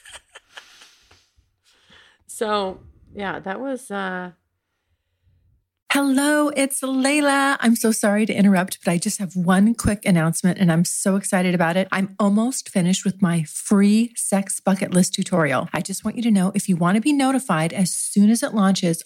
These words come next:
Speaker 2: all you have to do is go to the website, the curious girl diaries dot com, and click on sign up under exclusive access to unpublished content. You will be the first notified when it's available, and I'm so excited for you to give it a try. All right,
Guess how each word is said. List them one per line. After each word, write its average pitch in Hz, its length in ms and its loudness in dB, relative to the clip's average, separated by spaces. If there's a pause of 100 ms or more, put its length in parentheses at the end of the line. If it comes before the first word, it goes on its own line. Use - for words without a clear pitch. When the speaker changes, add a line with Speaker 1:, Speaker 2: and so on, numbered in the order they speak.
Speaker 2:
all 196 160 2
you 220 120 4
have 247 160 4
to 302 80 2
do 220 160 4
is 208 100 2
go 180 100 0
to 185 60 2
the 254 100 0
website, 180 480 0 (160)
the - 80 0
curious 196 300 2
girl 220 100 4
diaries 214 320 4
dot 233 220 -2
com, 180 440 2 (140)
and 185 180 2
click 240 360 -4
on 170 240 0
sign 262 440 -2
up 220 360 0
under 196 240 2
exclusive 233 880 -2
access 185 440 -2
to - 140 -6
unpublished 180 440 0
content. - 500 -4 (140)
You 196 120 4
will 214 120 4
be 190 160 4
the 165 160 0
first - 480 -2
notified 254 500 2
when 214 160 4
it's 247 140 -4
available, 180 760 2
and 180 120 -2
I'm 175 100 0
so - 360 -4
excited 226 380 -2
for - 80 0
you 214 120 4
to 180 80 -4
give 175 180 -2
it 190 60 0
a 208 60 2
try. 156 460 -2 (120)
All 208 100 0
right, 269 240 -2